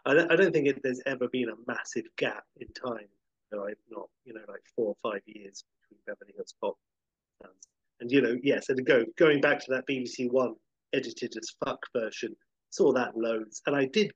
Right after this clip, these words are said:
get, there was a, maybe it was shown at nine o'clock at some point, I did have a sweary version, um, at some point. I never bought the video, but yeah.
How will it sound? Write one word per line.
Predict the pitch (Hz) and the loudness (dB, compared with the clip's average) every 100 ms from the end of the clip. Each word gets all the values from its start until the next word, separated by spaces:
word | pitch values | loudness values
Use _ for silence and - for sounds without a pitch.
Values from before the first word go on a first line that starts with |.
| - | 4
get, | 170 139 - - - | 4 4 -2 -12 -4
there | 135 | 0
was | 156 165 | 2 4
a, | 135 127 | 2 0
maybe | 139 147 147 | -2 -2 -2
it | |
was | - - | -4 -2
shown | 139 | -2
at | 120 | -2
nine | 123 123 | -6 -8
o'clock | 113 - 123 | -8 -8 -8
at | - | -8
some | - 120 123 | -8 -6 -6
point, | 113 - - _ - | -10 -12 -18 _ -10
I | 120 - | -8 0
did | 151 - | 2 2
have | - 135 | -2 -4
a | - | -6
sweary | - - 120 110 107 | -6 0 0 0 -4
version, | 123 113 107 107 - - 104 - _ _ _ _ _ _ - | -4 -4 -6 -8 -8 -6 -6 -10 _ _ _ _ _ _ -14
um, | 101 101 | -12 -12
at | 104 | -14
some | - 107 110 - | -8 -8 -6 -8
point. | 95 - | -10 -8
I | 110 107 | -6 2
never | 127 110 - | 4 2 0
bought | 110 110 - - - _ | -2 -2 -4 -8 -14 _
the | 107 - | -10 -6
video, | 113 110 - - - _ _ _ _ _ _ | -4 -4 -6 -10 -20 _ _ _ _ _ _
but | 107 | -8
yeah. | 110 113 | -4 -2